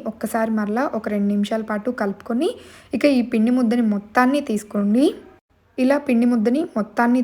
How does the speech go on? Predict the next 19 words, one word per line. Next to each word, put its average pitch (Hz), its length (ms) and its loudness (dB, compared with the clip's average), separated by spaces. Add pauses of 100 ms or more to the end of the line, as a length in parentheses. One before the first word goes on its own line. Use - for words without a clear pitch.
తీసుకొని 240 420 0 (500)
చపాతీ 226 460 -2
కర్రతో 208 400 4
రోల్ 208 240 0
చేసుకోండి. 208 440 0 (200)
అవసరమైతే 254 560 0 (100)
కొంచెం 226 280 0 (120)
పొడి 208 220 2
ఫ్లోర్ 247 280 2
వేసుకోవచ్చు. 202 600 0 (480)
నేనైతే 247 400 4 (100)
పొడి 214 240 0
ఫ్లోర్ 240 280 0
వేయకుండా 214 400 0 (160)
ఇలా 208 120 0 (120)
డైరెక్ట్గానే 208 680 -2 (560)
పల్చగా 214 480 0
స్ప్రెడ్ 208 340 -6
చేస్తున్నాను. 214 560 0